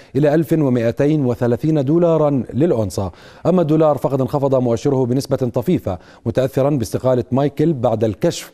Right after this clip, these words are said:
عن أنه ناقش العقوبات الأمريكية على موسكو مع السفير الروسي قبل تولي الرئيس الأمريكي دونالد ترامب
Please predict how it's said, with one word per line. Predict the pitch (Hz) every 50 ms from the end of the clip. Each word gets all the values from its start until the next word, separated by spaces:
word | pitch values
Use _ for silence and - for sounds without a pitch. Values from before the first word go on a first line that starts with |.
| - - - - - 101
عن | 110 131 131
أنه | 123 131 135 127 123 117
ناقش | 113 143 147 - 143 123 143
العقوبات | 143 127 104 113 - - 120 131 139 131 127
الأمريكية | 123 123 123 123 123 113 - 185 175 127 107
على | 95 90 90 104 107 110
موسكو | 139 160 151 - - 156 156 147 - - - - -
مع | 120 135 131
السفير | 131 - - 131 - 165 165 139 127
الروسي | 135 135 139 127 - 190 165 117 90 - - - _ _ -
قبل | 143 127 127 120
تولي | - 123 123 147 147 135 135
الرئيس | 117 123 - 139 151 151 135 - -
الأمريكي | - 120 131 151 156 175 170 - 160 143 113 95
دونالد | 87 98 123 131 123 113 107 104
ترامب | - 127 156 170 165 160 156 123 113 104